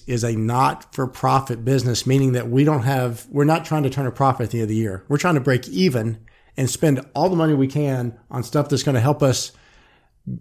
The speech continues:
go be better the next time. And that is, that is not a typical American business model, but it has existed this way. But at the same time that's going on,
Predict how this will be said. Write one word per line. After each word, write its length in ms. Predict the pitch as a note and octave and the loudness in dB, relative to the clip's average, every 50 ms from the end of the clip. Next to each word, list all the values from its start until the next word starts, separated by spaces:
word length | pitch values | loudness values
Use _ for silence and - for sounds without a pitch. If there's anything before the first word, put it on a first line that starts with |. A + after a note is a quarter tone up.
| - | -2
go 160 | - D3 C#3 | 0 2 2
be 100 | C3 C3+ | 4 4
better 240 | C3 B2 C#3 C#3+ C#3 | 4 4 4 2 2
the 80 | A#2+ A#2+ | 2 0
next 220 | A#2+ B2 B2 - | 0 0 -2 -2
time. 220 | - G#2 G2 G2 F#2+ - - - _ _ _ _ _ - - _ _ _ _ - | -4 -6 -6 -6 -10 -16 -20 -20 _ _ _ _ _ -20 -20 _ _ _ _ -4
And 600 | - C#3+ C3+ C3 C3+ C3 B2+ B2+ B2+ A#2+ A#2 - - _ _ _ _ _ _ - | 0 2 2 4 4 2 2 0 -2 -2 -4 -8 -14 _ _ _ _ _ _ -4
that 180 | C3 D#3 F3+ F#3 | 0 2 4 4
is, 260 | F3+ C3 - - C3+ | 2 2 0 -4 -2
that 160 | C3 C#3 D3+ | 0 2 4
is 160 | D#3+ C#3+ A2 | 4 4 2
not 400 | A#2 C3+ C3+ D3 D#3 D3+ D3 - | 2 2 4 4 4 2 2 0
a 440 | C3+ C3 B2+ B2 A#2+ A#2 A#2 A2+ A2 - - _ _ _ _ _ _ - | -2 -2 0 0 -2 -2 -4 -6 -10 -14 -20 _ _ _ _ _ _ -2
typical 800 | - D#3 D3 - D#3 C#3+ D3 C#3+ C3 C3 C3 A#2+ - - _ _ - _ _ _ _ _ _ _ _ - | -2 0 2 0 0 2 2 4 4 4 2 0 -2 -6 _ _ -20 _ _ _ _ _ _ _ _ -6
American 720 | - A#2 A#2+ B2 C3+ C3+ C3+ C3 - D3 B2+ B2 A#2+ A2+ | -4 -2 -2 0 0 0 0 0 0 -2 -2 -2 -2 -2
business 400 | G#2+ B2+ C#3 B2+ C3+ B2 - - | 0 0 2 2 2 0 0 0
model, 300 | A2+ G2+ F#2+ F#2+ G2 - _ _ _ _ _ _ _ _ _ - | -4 -4 -4 -6 -10 -14 _ _ _ _ _ _ _ _ _ -6
but 400 | C3 C3+ C#3 C3 B2+ B2+ - - - - - - - - | -2 0 0 0 0 -4 -10 -18 -20 -20 -20 -20 -12 -4
it 100 | - D3+ C3+ | -2 0 2
has 200 | C3 G#2 G2 - | 2 0 0 -2
existed 680 | - C#3 B2+ A#2 A#2 A#2 E3 A3 G3 - - D3+ A#2+ | -8 -8 -6 -4 -4 -2 0 -2 -2 0 -2 -4 -2
this 240 | G#2+ B2 B2+ A2+ - A#2 | -2 -2 -2 -2 -2 -4
way. 180 | A#2+ A#2 A2+ | -4 -2 -2
But 240 | A#2 B2+ F3 F3 D3+ | 0 2 2 2 2
at 80 | D3 - | 0 -2
the 80 | D3+ | -4
same 280 | - - A3+ B3+ C#4 A3 | -2 0 0 0 0 0
time 200 | - F#3 F3 D#3 | 0 0 0 2
that's 220 | E3 G3 A3 A3 | 0 0 -2 -2
going 220 | - F#3 D#3 B2+ A2+ | -4 -2 -2 -2 0
on, 380 | A2 A2 G#2+ A2 A#2 C3 B2+ | -2 -2 -2 -2 -2 -4 -6